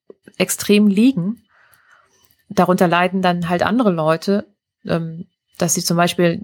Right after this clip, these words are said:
die Doktorarbeiten nicht betreut werden und so. Und, ähm,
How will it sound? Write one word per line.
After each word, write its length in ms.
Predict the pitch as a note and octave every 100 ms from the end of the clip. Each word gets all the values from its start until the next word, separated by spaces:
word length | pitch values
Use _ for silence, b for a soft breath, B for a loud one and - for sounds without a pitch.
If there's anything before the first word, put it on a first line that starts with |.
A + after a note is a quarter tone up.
| -
die 80 | F3
Doktorarbeiten 520 | F#3 G3 F#3 E3+ F3
nicht 140 | E3+ E3+
betreut 460 | F3 - E3 E3
werden 300 | E3 D#3+ D#3+
und 160 | E3 D#3
so. 240 | D#3+ D#3
Und, 300 | E3 D#3 D#3+ - b b b b b
ähm, 500 | E3 E3 E3 D#3+ F3